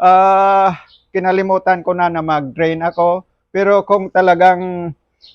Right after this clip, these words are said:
pangit na, malalaman ko naman kung pangit ang resulta ng aking ginagawa, ay siyempre may effect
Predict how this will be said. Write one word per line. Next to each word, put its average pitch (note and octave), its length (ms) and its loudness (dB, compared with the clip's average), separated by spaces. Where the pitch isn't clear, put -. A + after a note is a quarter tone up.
pangit F#3 480 4
na, E3 160 4
malalaman D#3 640 2
ko D3+ 160 -6
naman C#3+ 240 -8
kung C#3+ 240 -10
pangit D3+ 400 -4
ang D3+ 160 -10
resulta C#3+ 400 -8
ng C#3 320 -10
aking C3+ 400 -10
ginagawa, E3 640 2
ay C#3+ 640 -2
siyempre D#3+ 400 -6
may C3 240 -6
effect D3 320 -10